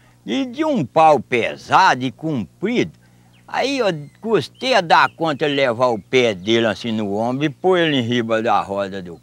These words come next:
carro. Aí eu, ele também agarrou, nós foi pelejando e pusemos ele.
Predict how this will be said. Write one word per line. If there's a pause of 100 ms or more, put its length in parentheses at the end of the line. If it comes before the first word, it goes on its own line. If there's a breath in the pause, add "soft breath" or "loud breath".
carro.
Aí
eu, (540 soft breath)
ele
também
agarrou,
nós
foi
pelejando
e
pusemos
ele.